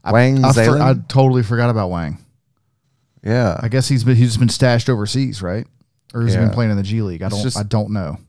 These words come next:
Speaker 2: it's just the rights to him. The deal saves the Lakers, like, ten million dollars. Yeah,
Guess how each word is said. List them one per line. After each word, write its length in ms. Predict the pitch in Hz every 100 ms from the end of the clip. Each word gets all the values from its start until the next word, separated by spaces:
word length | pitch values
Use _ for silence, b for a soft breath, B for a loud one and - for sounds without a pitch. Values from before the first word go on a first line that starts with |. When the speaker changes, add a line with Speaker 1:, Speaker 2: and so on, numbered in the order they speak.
| _ _
Speaker 2:
it's 180 | - -
just 200 | 110 -
the 80 | 90
rights 500 | 87 90 92 90 -
to 100 | -
him. 400 | 85 87 85 87 _ _ _ _ _ _ _ _ _
The 100 | 117
deal 260 | 117 139 135
saves 340 | - 127 123 107
the 80 |
Lakers, 340 | 110 107 110 101
like, 200 | 95 -
ten 220 | 117 104
million 260 | 98 98 92
dollars. 600 | 90 90 90 87 - -
Yeah, 340 | - 95 87